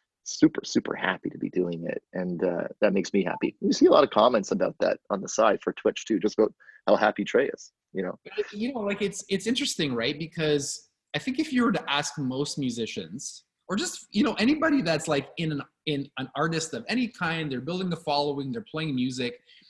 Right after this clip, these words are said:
Speaker 2: would you want to have the, the type of fans that Phish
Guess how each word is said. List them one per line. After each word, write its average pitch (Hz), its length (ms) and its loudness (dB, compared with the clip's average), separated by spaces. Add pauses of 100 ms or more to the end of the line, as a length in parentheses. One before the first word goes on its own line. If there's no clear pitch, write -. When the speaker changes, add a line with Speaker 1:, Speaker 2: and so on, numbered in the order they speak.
(420)
Speaker 2:
would 165 240 2
you 233 120 2
want 156 380 0
to 160 140 0
have 107 540 -2 (880)
the, 117 800 -2 (200)
the 123 120 -4
type 156 380 -4
of 135 180 -2 (120)
fans 117 420 -4
that 110 180 -8 (140)
Phish 113 200 -8